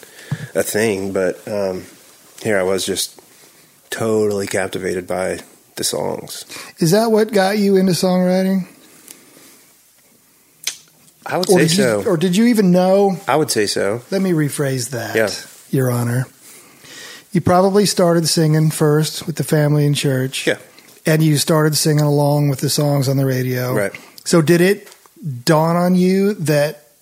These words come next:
Speaker 2: those guys wrote those songs or that somebody else wrote
Speaker 1: Yeah.
Speaker 2: those songs?
Speaker 1: It's kind of funny because,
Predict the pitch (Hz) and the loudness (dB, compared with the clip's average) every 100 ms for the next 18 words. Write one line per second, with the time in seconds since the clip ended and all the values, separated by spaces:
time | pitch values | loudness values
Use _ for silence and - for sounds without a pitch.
0 | - 160 139 160 170 160 156 151 160 135 | -12 -8 0 2 4 2 0 2 2 0
1 | 135 147 170 175 170 170 - 165 165 170 | 0 0 0 0 0 0 0 0 0 0
2 | 185 147 143 - - - - 156 190 180 | 0 0 -2 -2 -4 -2 -2 2 2 2
3 | 180 202 202 170 190 - 175 185 170 190 | 2 0 0 -2 -2 -4 0 2 2 2
4 | 196 175 185 190 196 120 - 127 127 113 | 0 0 -2 0 0 -2 -2 0 0 0
5 | 113 117 104 104 113 104 101 - - | 0 0 0 -2 -2 -2 -2 -6 -8